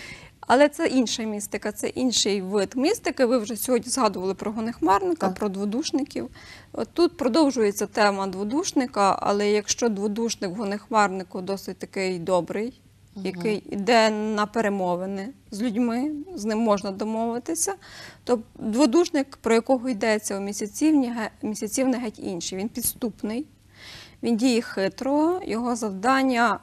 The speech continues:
Speaker 1: влізти в тебе, і, і, і ця особа, м, не знає навіть, не здогадується, що в ній хтось живе.
Speaker 2: Мгм.
Speaker 1: І потрібно сказати, що ця тема така, так, знаєте, зненацька на мене звалилася,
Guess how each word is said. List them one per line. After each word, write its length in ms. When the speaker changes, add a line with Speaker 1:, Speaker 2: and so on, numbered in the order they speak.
Speaker 1:
влізти 420
в 100
тебе, 380
і, 60
і, 560
і 80
ця 180
особа, 580
м, 800
не 120
знає 360
навіть, 420
не 100
здогадується, 640
що 180
в 40
ній 100
хтось 280
живе. 320
Speaker 2:
Мгм. 120
Speaker 1:
І 300
потрібно 400
сказати, 420
що 120
ця 140
тема 280
така, 260
так, 340
знаєте, 280
зненацька 500
на 100
мене 280
звалилася, 960